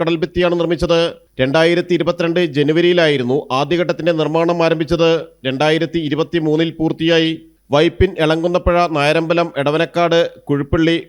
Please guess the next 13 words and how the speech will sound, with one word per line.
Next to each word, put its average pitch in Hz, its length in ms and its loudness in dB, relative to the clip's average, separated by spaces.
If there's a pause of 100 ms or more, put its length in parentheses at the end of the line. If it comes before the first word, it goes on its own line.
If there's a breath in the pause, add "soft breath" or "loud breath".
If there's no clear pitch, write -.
(120)
പള്ളിപ്പുറം, 151 520 -2 (240)
ഞാറയ്ക്കൽ 165 460 0
എന്നിവിടങ്ങളിലാണ് 165 600 -2 (120)
കടലാക്രമണം 165 680 -2
രൂക്ഷം. 160 280 -2 (360)
കടലാക്രമണം 175 640 0
പ്രതിരോധിക്കുന്നതിനുള്ള 180 840 0
നടപടികളിൽ 170 520 -2
സർക്കാർ 170 260 0 (120)
വീഴ്ച 160 300 -2
വരുത്തുന്നതിനെതിരെ 160 640 0 (140)
തീരമേഖലയിൽ 170 640 0 (100)
വ്യാപക 147 320 0